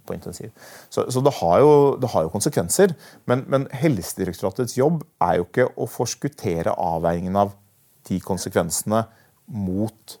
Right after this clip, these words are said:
konsekvensene av inngripende tiltak gjennom et helt vinter- og vårsemester. Eh, og det, og det er jo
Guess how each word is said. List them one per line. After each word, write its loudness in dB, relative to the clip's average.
konsekvensene -4
av 2
inngripende -8
tiltak -6
gjennom -2
et -12
helt -2
vinter- -4
og 0
vårsemester. -4
Eh, 4
og 0
det, 6
og -2
det 6
er 6
jo 4